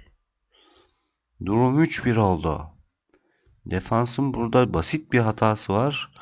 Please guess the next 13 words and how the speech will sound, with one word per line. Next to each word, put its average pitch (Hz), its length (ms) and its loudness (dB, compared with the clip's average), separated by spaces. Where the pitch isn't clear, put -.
Basit 90 380 0
hatanın 101 400 0
sonucunda 123 920 0
durum 135 460 2
üç 131 260 -2
bir 101 100 2
oldu. 101 260 0
Dakikalar 123 480 -2
yetmiş 110 360 -4
beşi 113 200 -2
gösteriyor. 76 640 -4
Şimdi 82 300 -8
Hutchinson. 95 680 -6